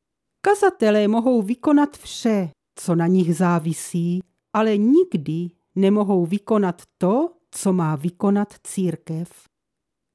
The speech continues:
Šíření Boží pravdy nedostalo za úkol jen několik vysvěcených kazatelů. Pravdu musí šířit všichni Kristovi učedníci.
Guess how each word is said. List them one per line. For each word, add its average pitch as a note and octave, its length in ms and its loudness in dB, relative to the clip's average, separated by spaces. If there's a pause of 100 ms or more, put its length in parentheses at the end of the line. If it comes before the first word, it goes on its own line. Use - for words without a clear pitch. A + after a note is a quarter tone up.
Šíření E4 720 2
Boží C4+ 360 2
pravdy F3 720 -4 (200)
nedostalo A3+ 760 2
za F#3 220 0
úkol G3+ 360 -2
jen F3+ 300 2
několik F3+ 520 0
vysvěcených F3 880 0
kazatelů. E3 960 -4 (760)
Pravdu F#3+ 560 0
musí G#3+ 400 0
šířit G#3 580 -2
všichni D#3 760 -4 (160)
Kristovi E3 600 -2
učedníci. E3+ 960 -4